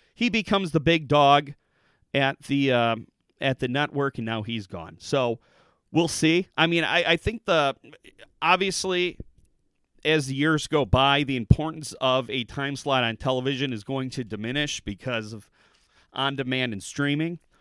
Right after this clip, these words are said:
To be honest, I'm, I'm surprised that it's as, still as relevant as it is. But the fact of the matter, it's still, it's still pretty relevant. And so there's going to be a rotating cavalcade of co-hosts, and they'll find some sucker to,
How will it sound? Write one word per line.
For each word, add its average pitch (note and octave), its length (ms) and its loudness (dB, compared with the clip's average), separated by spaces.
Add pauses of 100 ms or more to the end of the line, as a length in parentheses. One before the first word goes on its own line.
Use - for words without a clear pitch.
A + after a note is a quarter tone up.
(300)
To C3+ 100 -6
be C3+ 120 0
honest, D#3 480 -2
I'm, C#3 300 -2
I'm C#3 160 0
surprised B2+ 600 -2
that A#2+ 120 -2
it's - 160 -14
as, A#2 80 -6
still C3+ 380 -2
as A2+ 140 -2
relevant C3 500 -4
as G#2+ 240 -4
it G2 80 -10
is. B2 220 -6 (200)
But - 120 -6
the D#3+ 60 -8
fact G3+ 280 0
of F3 60 -4
the D3 60 -2
matter, D3+ 340 2
it's C#3 280 -2
still, C#3+ 440 4 (120)
it's C#3 160 -4
still D3 260 2
pretty B2+ 280 0
relevant. G2+ 460 -2 (1000)
And B2+ 400 0
so B2+ 540 4
there's B2 220 0
going C3+ 260 -4
to D3+ 140 -4
be B2+ 200 -2
a A#2+ 160 -2 (480)
rotating F#3+ 600 6
cavalcade F3 680 6
of C#3 100 -2
co-hosts, D3+ 720 2
and C3 200 2
they'll C#3 140 -2
find C#3 540 -4 (300)
some D3 220 -2
sucker C#3 580 2
to, A2+ 180 2